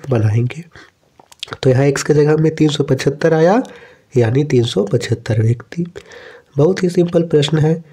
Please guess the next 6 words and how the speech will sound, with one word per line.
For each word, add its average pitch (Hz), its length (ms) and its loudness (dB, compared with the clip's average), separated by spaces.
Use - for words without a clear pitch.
प्रश्न 175 280 2
संख्या 202 380 0
सातवां 165 520 0
दे 170 120 4
रखा 135 360 0
है, 175 380 0